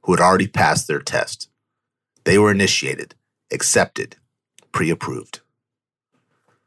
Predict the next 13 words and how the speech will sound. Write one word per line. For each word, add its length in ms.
Alphonse 420
stepped 260
onto 160
the 80
diving 380
board, 320
and 80
he 60
looked 340
out 160
at 60
the 60
crowd. 420